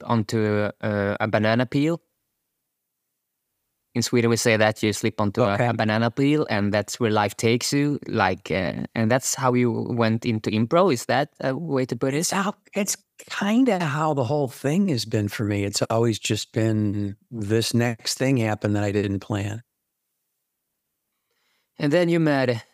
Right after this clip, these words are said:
Speaker 1: uh, Del Close, which, uh, is, uh, in Sweden, and, and I was at the stage where, uh, States where we met as well.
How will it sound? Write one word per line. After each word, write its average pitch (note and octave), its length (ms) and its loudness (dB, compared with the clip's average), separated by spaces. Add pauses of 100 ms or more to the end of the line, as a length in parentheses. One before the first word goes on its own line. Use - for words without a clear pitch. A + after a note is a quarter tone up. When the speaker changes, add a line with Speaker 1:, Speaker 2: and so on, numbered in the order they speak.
(160)
Speaker 1:
uh, B2+ 140 2
Del A#2+ 200 2
Close, A#2+ 440 2
which, A#2 260 -2
uh, A2 240 2
is, - 320 -4
uh, A2 60 -2
in G#2 340 0
Sweden, B2+ 560 0
and, A2 220 0
and A2 160 0
I G#2+ 100 0
was G#2+ 220 -2
at G#2 80 -4
the A2+ 60 -4
stage B2 440 0
where, A2 260 2
uh, A2+ 160 0
States A#2+ 440 -2
where G#2+ 160 2
we G#2 140 0
met G#2+ 220 2
as A2 200 -4
well. A2+ 320 2